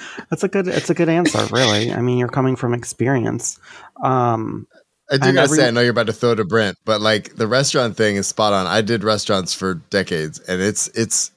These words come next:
Speaker 2: insane how, like, you can go from smiling, standing at the side of a table,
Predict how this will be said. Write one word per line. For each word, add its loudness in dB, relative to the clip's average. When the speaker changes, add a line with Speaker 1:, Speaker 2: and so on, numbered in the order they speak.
Speaker 2:
insane 2
how, 0
like, -2
you -4
can -8
go 0
from -6
smiling, 0
standing 0
at -4
the -14
side 0
of 0
a -4
table, 0